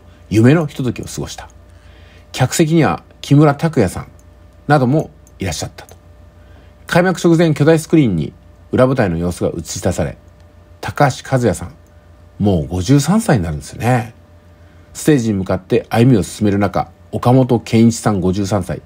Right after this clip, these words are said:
成田昭次さん、五十四歳、前田光陽さん、五十四歳。さすがにみんな年を取りました。当時ね、十代から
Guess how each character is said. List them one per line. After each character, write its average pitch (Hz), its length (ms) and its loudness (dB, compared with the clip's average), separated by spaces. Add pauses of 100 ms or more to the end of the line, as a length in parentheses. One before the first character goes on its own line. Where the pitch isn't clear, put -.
(140)
成 113 200 2
田 92 120 -2
昭 127 180 0
次 101 80 -4
さ 92 120 -6
ん、 85 60 -6
五 92 120 -2
十 101 120 -6
四 127 140 0
歳、 - 200 -6 (400)
前 107 180 0
田 107 100 2
光 120 200 4
陽 104 80 2
さ 85 120 -6
ん、 80 60 -8
五 80 140 -10
十 113 180 2
四 101 140 0
歳。 - 180 -8 (1000)
さ 143 160 2
す 139 80 2
が 156 80 6
に 151 60 6
み 147 120 6
ん 147 40 6
な 143 100 4
年 131 200 -2
を 147 40 4
取 120 140 0
り - 20 0
ま 123 80 2
し 120 60 -2
た。 - 260 -4 (300)
当 165 180 4
時 113 120 0
ね、 120 260 2 (720)
十 139 220 6
代 127 180 4
か 117 80 -2
ら 101 320 2